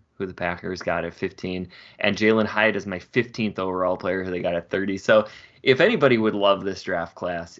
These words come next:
it would be me. I'd be doing, uh, cartwheels on air on, uh, draft night.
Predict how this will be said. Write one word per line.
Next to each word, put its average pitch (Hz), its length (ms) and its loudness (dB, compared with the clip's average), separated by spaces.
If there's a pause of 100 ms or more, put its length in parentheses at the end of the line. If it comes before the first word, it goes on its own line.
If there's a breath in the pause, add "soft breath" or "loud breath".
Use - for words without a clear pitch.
it 101 80 -8
would 113 180 -8
be 104 120 -8
me. 87 380 -10
I'd 92 200 -4
be 101 140 -2
doing, 92 520 -4
uh, 90 480 -2
cartwheels 87 800 -2
on 92 260 -2
air 87 560 -2
on, 87 340 -4
uh, 85 400 -4
draft 87 320 -4
night. - 160 -12